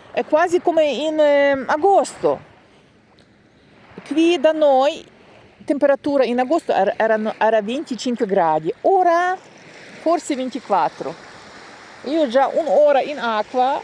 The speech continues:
e non ho freddo, ma proprio niente. Vediamo ancora questa settimana, domani, domani no, domani ce li ho impegni.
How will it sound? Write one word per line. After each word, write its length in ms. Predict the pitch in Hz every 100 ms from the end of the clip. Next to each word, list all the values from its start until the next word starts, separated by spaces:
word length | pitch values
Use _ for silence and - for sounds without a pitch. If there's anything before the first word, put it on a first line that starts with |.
| -
e 80 | 247
non 200 | 220 214
ho 140 | 233
freddo, 400 | - 220 233 226 -
ma 180 | 196 202
proprio 380 | - 320 254 214
niente. 600 | 202 233 226 180 - - - - - - - - - - - - - - - - - - - - - - - - - - - - - - - - - -
Vediamo 400 | 202 196 220 214
ancora 280 | 214 269 254
questa 300 | 262 - 247
settimana, 1160 | 247 214 240 240 277 277 226 208 196 190 180 - - - -
domani, 720 | - 196 208 226 240 233 220
domani 540 | 190 220 240 240 226 226
no, 760 | 214 220 220 220 220 226 277 262
domani 360 | 233 233 226
ce 140 | 214 233
li 60 |
ho 40 | 220
impegni. 920 | 220 - 233 233 262 269 330 427